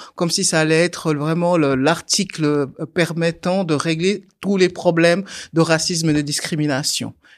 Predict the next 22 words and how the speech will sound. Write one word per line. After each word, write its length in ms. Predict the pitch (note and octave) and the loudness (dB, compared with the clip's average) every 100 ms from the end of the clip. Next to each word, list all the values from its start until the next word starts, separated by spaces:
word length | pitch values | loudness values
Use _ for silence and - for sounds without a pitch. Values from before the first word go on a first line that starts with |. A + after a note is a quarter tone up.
| _ | _
Et, 380 | - C#3+ C#3+ C#3 | 0 2 4 2
euh, 260 | C3 B2+ C#3 | 2 0 -2
je 100 | C3+ | 0
dirais 260 | D#3 E3 | 0 2
très 200 | D#3 - | 0 0
rapidement, 680 | F3 E3 E3 E3 D3+ D3+ E3 | 0 0 -2 -4 0 2 2
le, 280 | E3 C#3+ C3+ | 2 2 2
le 120 | C3+ | 0
soufflet 560 | C#3 - E3 - D3+ D#3+ | -4 -6 -12 0 2 4
est 40 | |
retombé 720 | C3 C#3+ C#3+ C#3+ C#3 C#3 E3+ | 2 -2 -2 -4 -2 0 -2
parce 220 | E3 C#3 - | -2 -8 -8
qu'on 140 | C#3 | -10
s'est 140 | - | -8
rendu 300 | C3+ C#3 C3+ | -6 -4 -6
compte 220 | C3+ C#3+ - | -6 -6 -6
que 80 | |
c'était 280 | C#3+ B2+ C#3 - - - | -12 -6 -6 -8 -20 -10
loin 220 | C3+ C#3+ C#3 | 0 2 4
d'être 320 | C#3 C3+ C#3+ | 0 -2 -8
le 80 | B2 | -8
cas. 280 | - - | -10 -16